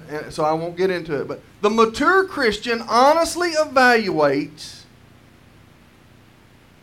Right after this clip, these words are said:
daily themselves and strives to get better. If, if we don't ever take account, like we talked about here a week or so ago,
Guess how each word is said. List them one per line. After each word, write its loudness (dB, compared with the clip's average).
daily 4
themselves -2
and -8
strives -2
to -8
get -8
better. -6
If, -4
if -4
we 0
don't -2
ever 2
take 0
account, -4
like -4
we -6
talked -2
about -4
here -2
a -4
week -10
or -16
so -8
ago, -10